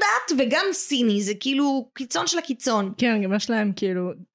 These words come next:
Speaker 2: חוויות סמי נוצריות משלהם, שהתעללו בהם.
Speaker 1: כן, כן.
Speaker 2: אה, זה כמו,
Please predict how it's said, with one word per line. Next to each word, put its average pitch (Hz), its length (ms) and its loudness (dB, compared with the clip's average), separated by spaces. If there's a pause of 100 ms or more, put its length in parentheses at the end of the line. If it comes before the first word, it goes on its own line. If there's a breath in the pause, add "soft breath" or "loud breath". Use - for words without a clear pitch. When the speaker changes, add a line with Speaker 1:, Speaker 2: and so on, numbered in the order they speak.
(160)
Speaker 2:
חוויות 214 600 2
סמי 214 380 2
נוצריות 208 480 2
משלהם, 233 560 4
שהתעללו 233 640 2
בהם. 202 500 4
Speaker 1:
כן, 370 500 2
כן. 415 220 2
Speaker 2:
אה, 175 800 -2
זה - 80 -12
כמו, 302 280 0